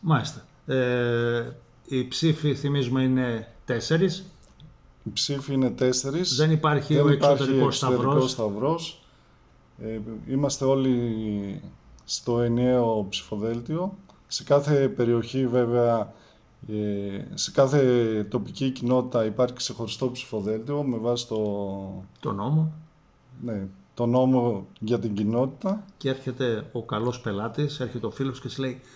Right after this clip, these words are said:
Speaker 1: «Θωμά, θα σου δώσω μονόσταυρο». Δεν ξέρω αν πρέπει να το σχολιάσεις, να το δεχτείς και να πεις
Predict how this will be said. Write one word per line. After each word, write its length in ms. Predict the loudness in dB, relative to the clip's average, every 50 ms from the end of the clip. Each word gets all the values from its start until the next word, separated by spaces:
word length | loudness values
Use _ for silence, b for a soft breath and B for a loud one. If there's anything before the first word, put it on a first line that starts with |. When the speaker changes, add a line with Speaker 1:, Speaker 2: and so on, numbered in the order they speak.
| B B B
Speaker 1:
«Θωμά, 540 | -12 -10 -8 -6 -4 -2 -2 -2 -2 -4 -6
θα 100 | -10 -12
σου 160 | -10 -10 -10 -12 -10
δώσω 200 | -10 -8 -8 -6
μονόσταυρο». 680 | -4 -2 2 2 2 2 2 0 -6 -8 -8 -12 -14 -16 b b b b b b b b _ _ _
Δεν 160 | -2 -2 -2
ξέρω 220 | 0 0 2 2 2
αν 80 | 2
πρέπει 220 | 4 2 2 2 0
να 80 | -2
το 80 | -2 -4
σχολιάσεις, 640 | -2 0 0 0 2 2 0 0 -2 -2 -4 -2 -4
να 120 | -4 -2
το 100 | -2 -2
δεχτείς 520 | -2 -2 -4 -4 -2 -2 -2 0 0 -2 -4
και 120 | -4 -4
να 120 | -4 -4 -2
πεις 380 | 0 0 0 0 -2 -6 -10